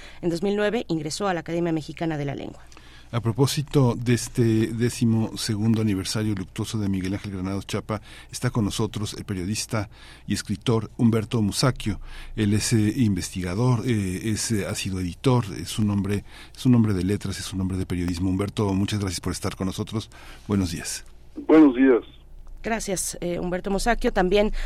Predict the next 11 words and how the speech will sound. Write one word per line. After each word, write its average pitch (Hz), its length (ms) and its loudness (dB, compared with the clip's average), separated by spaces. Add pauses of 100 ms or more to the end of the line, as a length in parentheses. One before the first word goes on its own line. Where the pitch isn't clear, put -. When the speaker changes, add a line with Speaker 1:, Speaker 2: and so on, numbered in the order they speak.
Speaker 1:
saludamos 220 600 4
y 208 60 0
damos 185 220 2
la 190 80 4
bienvenida 220 580 4
a 175 180 4
Tomás, 185 480 0
eh, 175 120 -2
Granados, 190 720 0
escritor, 170 480 -2 (260)
traductor 170 580 0